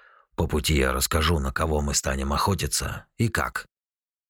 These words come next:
Я впервые очутился вблизи от красного леса. Странное зрелище. Кроваво-красные листья, темно-зеленые стволы и ветви, алая трава. Похоже, зона Психор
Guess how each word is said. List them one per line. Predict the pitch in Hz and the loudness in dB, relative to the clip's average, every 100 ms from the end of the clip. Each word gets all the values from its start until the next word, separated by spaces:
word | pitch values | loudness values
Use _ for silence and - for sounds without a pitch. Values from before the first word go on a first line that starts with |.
| _ _ _ _ _ _ _ _ _ _ _ | _ _ _ _ _ _ _ _ _ _ _
Я | 73 76 78 | 0 0 0
впервые | - 90 95 107 98 | 0 0 2 2 2
очутился | 85 87 117 117 - | 2 0 0 0 2
вблизи | 90 78 85 85 90 95 | 2 2 2 2 2 0
от | 87 | 0
красного | - 87 85 - 76 | 0 0 0 0 0
леса. | 76 67 58 - - - _ _ - _ | 0 0 -2 -4 -6 -10 _ _ -20 _
Странное | - - 147 117 107 | -6 0 2 4 4
зрелище. | 92 76 60 55 - - - _ _ _ _ _ _ _ | 4 2 0 -2 -4 -6 -16 _ _ _ _ _ _ _
Кроваво-красные | 69 71 80 73 71 80 82 - 76 73 | 0 2 2 2 0 0 0 2 2 2
листья, | 73 69 - - - - | 0 0 -2 -6 -8 -2
темно-зеленые | 101 92 92 78 92 95 87 76 | 2 4 2 2 2 4 2 2
стволы | - 80 80 90 | 0 0 2 2
и | 85 | 2
ветви, | 78 82 73 64 65 | 2 0 0 0 0
алая | 76 82 80 73 | 2 2 0 0
трава. | - 82 78 69 50 - _ _ _ _ _ _ _ | 0 0 0 -2 -4 -12 _ _ _ _ _ _ _
Похоже, | - - 127 117 110 | -2 0 2 4 2
зона | 92 120 110 98 | 4 4 4 2
Психор | - 90 - 113 107 90 | 0 -2 0 0 0 -4